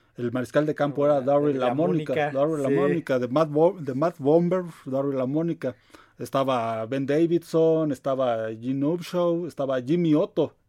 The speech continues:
Speaker 1: Jim Otto, el que usaba
Speaker 2: Jim
Speaker 1: el
Speaker 2: Otto.
Speaker 1: doble cero, el centro,
Speaker 2: Sí.
Speaker 1: que doble, que usaba el,
Speaker 2: <laughs> El
Speaker 1: el doble cero. Este juego también fue un juego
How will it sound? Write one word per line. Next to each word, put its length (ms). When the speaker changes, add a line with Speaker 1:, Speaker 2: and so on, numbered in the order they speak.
Speaker 1:
Jim 240
Otto, 220
el 100
que 120
usaba 280
Speaker 2:
Jim 100
Speaker 1:
el 60
Speaker 2:
Otto. 100
Speaker 1:
doble 220
cero, 500
el 140
centro, 380
Speaker 2:
Sí. 180
Speaker 1:
que 100
doble, 480
que 80
usaba 260
el, 280
Speaker 2:
<laughs> 140
El 100
Speaker 1:
el 80
doble 300
cero. 320
Este 220
juego 240
también 300
fue 260
un 400
juego 840